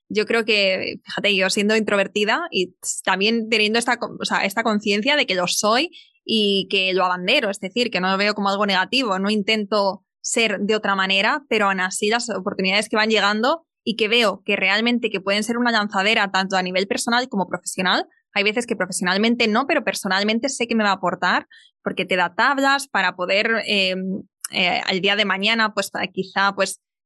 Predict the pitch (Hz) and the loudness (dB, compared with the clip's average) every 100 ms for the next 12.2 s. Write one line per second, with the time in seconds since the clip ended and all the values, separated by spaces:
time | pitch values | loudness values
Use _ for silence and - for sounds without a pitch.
0 | - 196 196 196 196 202 202 185 202 220 | -4 -4 0 0 0 0 0 2 0 0
1 | 202 196 196 196 202 214 208 208 196 185 | 0 0 0 -2 0 0 2 2 0 0
2 | 196 190 190 190 180 - 190 220 196 185 | 0 0 0 -2 -4 -6 -4 -2 -2 -4
3 | - 226 226 220 233 - 190 190 202 202 | 0 0 2 2 -2 -6 -4 0 2 2
4 | 202 190 190 196 202 - 196 196 - 185 | 0 -2 -2 0 0 -2 -6 -6 -6 -4
5 | 196 196 190 - _ _ _ - - 180 | -2 -2 -2 -4 _ _ _ -8 -4 -2
6 | 190 190 196 196 202 202 202 - 175 196 | 0 2 2 0 -2 0 0 -2 -6 -8
7 | 185 185 185 - 175 180 - 247 262 247 | -4 -2 -2 0 0 0 0 2 2 4
8 | 240 240 240 185 190 202 214 214 196 202 | 2 2 0 -2 -2 0 0 0 0 -2
9 | 196 285 330 202 196 - _ _ - 208 | 0 -2 -2 -4 -4 -8 _ _ 0 2
10 | 202 202 202 208 196 196 190 185 190 226 | 2 2 0 -2 -2 0 0 2 2 0
11 | 202 185 - 196 196 185 180 185 185 185 | 0 -2 -4 -2 -2 -4 -4 0 0 0
12 | 180 294 | -2 -4